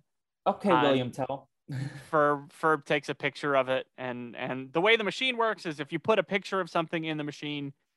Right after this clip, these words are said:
Speaker 2: that thing will just teleport to, to that thing. So the, the apple teleports off of Buford's head,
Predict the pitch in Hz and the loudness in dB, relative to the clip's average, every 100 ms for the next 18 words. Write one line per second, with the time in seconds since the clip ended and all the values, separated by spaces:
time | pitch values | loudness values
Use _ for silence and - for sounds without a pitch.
0 | _ _ _ 160 165 - 175 160 156 143 | _ _ _ 4 4 2 0 2 0 -2
1 | 139 135 131 - 185 160 143 156 139 - | -2 -4 -12 0 2 2 2 -2 -2 -6
2 | _ 160 147 135 135 135 - _ - 147 | _ -6 -4 -4 -8 -12 -18 _ -8 -6
3 | 139 131 120 123 117 - 127 127 127 - | 0 0 -2 -6 -8 -6 -2 0 0 0
4 | 135 131 127 _ _ _ _ 175 202 214 | 2 2 0 _ _ _ _ 2 4 4
5 | 185 - 180 165 175 165 156 156 147 156 | 2 2 2 4 2 2 2 -2 -2 -6
6 | 143 147 151 139 143 139 135 | -10 -10 -10 -2 4 4 4